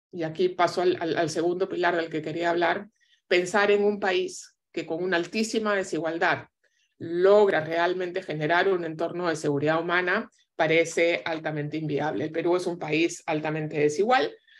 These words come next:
no solamente en términos de desigualdad económica, sino hay una multiplicidad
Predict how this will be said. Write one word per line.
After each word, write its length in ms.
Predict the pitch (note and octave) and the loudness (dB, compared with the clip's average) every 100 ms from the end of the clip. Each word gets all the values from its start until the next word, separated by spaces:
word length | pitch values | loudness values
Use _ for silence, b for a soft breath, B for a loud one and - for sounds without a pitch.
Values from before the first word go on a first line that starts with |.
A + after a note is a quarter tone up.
| b | b
no 120 | G3+ | -2
solamente 460 | G3 G#3 F#3+ F#3 F#3 | 0 2 0 -2 -4
en 100 | F3+ | -4
términos 500 | F3 F3+ F#3 F3+ F3 | -4 -4 -2 -2 0
de 140 | E3 | 0
desigualdad 580 | D3 D3 D3 C#3+ E3+ F3 | 0 0 -4 -2 2 2
económica, 680 | E3+ D#3 G3 A3 A3 A#3+ C4 | 2 -2 -4 -2 -4 -4 -4
sino 560 | - D#3+ E3+ F3 G3+ - B B B | -6 -8 -2 -2 -2 -8 B B B
hay 480 | E3 E3+ F3 F3 - | 4 4 4 0 -2
una 220 | G3 E3+ | -2 -2
multiplicidad 1040 | E3+ E3+ E3 D#3 E3+ - E3+ F#3+ G#3+ A3 | 0 0 2 0 0 -2 2 4 6 4